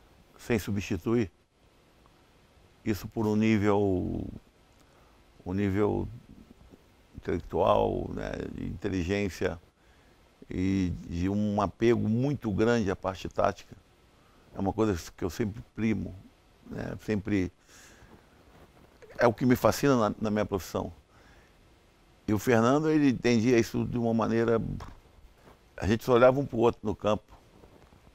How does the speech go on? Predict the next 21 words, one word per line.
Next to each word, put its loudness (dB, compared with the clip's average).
pra 0
mudar 4
o 4
posicionamento -2
dele. 0
Se -6
era 0
mais -2
perto -2
do 0
Yarley, 4
se -4
era 6
mais 4
do 2
lado 6
do 2
Alex, 2
e -4
sempre -4
assim. -8